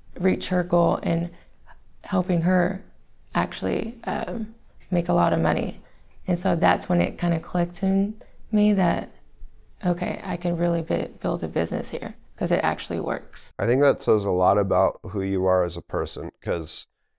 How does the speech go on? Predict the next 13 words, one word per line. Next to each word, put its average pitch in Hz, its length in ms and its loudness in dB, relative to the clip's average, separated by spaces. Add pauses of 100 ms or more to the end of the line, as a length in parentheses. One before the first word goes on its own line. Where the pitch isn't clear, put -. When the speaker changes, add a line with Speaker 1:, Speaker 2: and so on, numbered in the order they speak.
(260)
Speaker 2:
you 98 80 -4
know, 95 120 0
the 90 80 -2
people 110 260 2
listening 101 340 2
probably 127 300 8
don't 120 220 8
understand 101 560 2
the 82 40 -6
terms, 87 680 -6
but 87 360 -4 (640)
basically 113 500 6
what 95 340 4